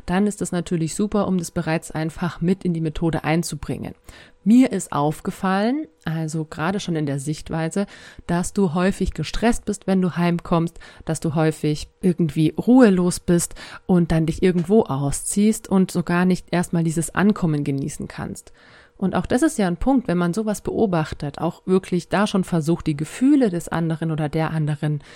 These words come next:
wahrzunehmen, ist es ein viel wertschätzender und empathischer Umgang mit der Person und mit der Situation selbst.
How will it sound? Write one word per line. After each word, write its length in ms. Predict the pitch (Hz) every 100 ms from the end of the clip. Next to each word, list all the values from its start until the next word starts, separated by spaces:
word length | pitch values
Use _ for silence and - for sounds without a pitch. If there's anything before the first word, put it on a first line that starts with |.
| -
wahrzunehmen, 800 | 165 151 151 156 147 139 135 131 131 - - _
ist 140 | 196
es 140 | 208 -
ein 80 | 175
viel 260 | - 220
wertschätzender 720 | 190 214 220 190 - 185 170
und 140 | 165 160
empathischer 600 | 156 180 180 175 - -
Umgang 540 | 226 240 165 139 143
mit 160 | 165 165
der 80 |
Person 400 | 160 160 143 196
und 100 | 220
mit 120 | 180 175
der 80 |
Situation 680 | 160 160 165 151 - 156 156
selbst. 500 | 147 127 131 - -